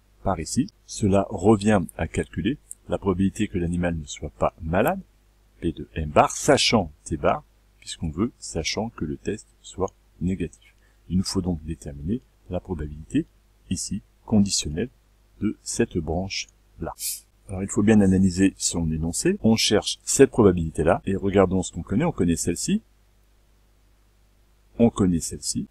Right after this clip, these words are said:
Pour déterminer P de M bar sachant T bar, il faudrait connaître P de T bar inter M bar. Car, en connaissant les trois probabilités là sur la branche,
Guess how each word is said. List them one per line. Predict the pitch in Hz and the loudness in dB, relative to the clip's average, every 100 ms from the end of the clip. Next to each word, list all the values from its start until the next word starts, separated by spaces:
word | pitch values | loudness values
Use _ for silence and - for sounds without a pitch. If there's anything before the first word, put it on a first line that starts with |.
| - | 0
Pour | 110 | 2
déterminer | 101 110 - 101 101 95 | 4 2 6 6 8 4
P | - 104 | 4 2
de | 92 92 | 4 6
M | 101 | 6
bar | 90 92 | 4 2
sachant | 90 - 76 | 0 -6 -6
T | - | -2
bar, | 90 294 | 2 4
il | 220 | 2
faudrait | - 90 92 | 0 -2 -2
connaître | - 82 87 - _ _ _ _ - | -2 -2 -2 -6 _ _ _ _ 0
P | 113 | 0
de | 113 87 107 _ _ _ - | 2 0 -2 _ _ _ 0
T | 104 | 2
bar | 87 98 123 - | 6 6 4 -4
inter | - 85 107 110 _ - | -8 -4 -2 -2 _ -2
M | 92 | 0
bar. | 78 - _ _ _ _ _ _ _ _ _ | -2 -6 _ _ _ _ _ _ _ _ _
Car, | - 85 - - | 0 0 -2 -14
en | 85 | -10
connaissant | 85 82 80 90 82 _ _ _ _ _ _ _ _ | -6 -4 -4 -6 -10 _ _ _ _ _ _ _ _
les | - | -20
trois | - 107 | -4 0
probabilités | 113 113 92 90 82 87 90 | 2 2 2 0 -4 -4 -4
là | 71 - | -4 -10
sur | - 78 | -10 -8
la | 71 | -4
branche, | 76 143 - - | -2 -2 -4 -16